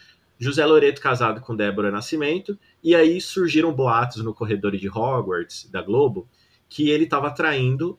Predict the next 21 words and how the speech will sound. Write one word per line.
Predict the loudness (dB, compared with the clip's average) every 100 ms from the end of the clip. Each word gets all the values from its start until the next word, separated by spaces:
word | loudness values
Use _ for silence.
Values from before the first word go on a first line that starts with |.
| -4
a | -2 -2 -4
mulher | -4 -4 -4 -2
dele | -2 -2 -6
com | -8 -4 -4
a | -4
Mariana | -2 -4 -4
Rui | -6
Barbosa, | -2 -2 0 0 -2 -4
porque | -8 -6 -4
eles | -4
faziam, | -4 -6 -4 -4
tipo, | -6 -8 -6
tavam | -4 -4
na | -4
mesma | -6 -4
novela, | -4 -2 0 0 0 0 0
e | -2
et | -4
cetera | -6 -8 -8
e | -10
tal. | -4 -2 -2 -6